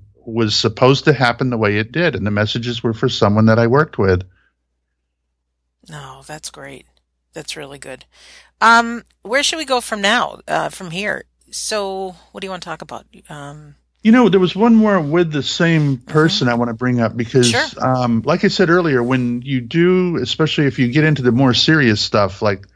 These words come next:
Speaker 1: is it suicide or is it murder? Those are
Speaker 2: Mm-hmm.
Speaker 1: unbelievable.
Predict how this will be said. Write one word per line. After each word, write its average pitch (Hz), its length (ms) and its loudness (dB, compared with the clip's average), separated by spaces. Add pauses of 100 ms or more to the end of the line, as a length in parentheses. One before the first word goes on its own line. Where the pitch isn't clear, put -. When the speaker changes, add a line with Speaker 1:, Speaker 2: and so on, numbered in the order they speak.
(360)
Speaker 1:
is 110 140 0
it 104 100 -4
suicide 123 640 2
or 123 100 0
is 117 120 -4
it 110 100 -4
murder? 127 340 -2
Those 131 240 -2
are 156 380 -6
Speaker 2:
Mm-hmm. - 140 -10
Speaker 1:
unbelievable. 135 720 0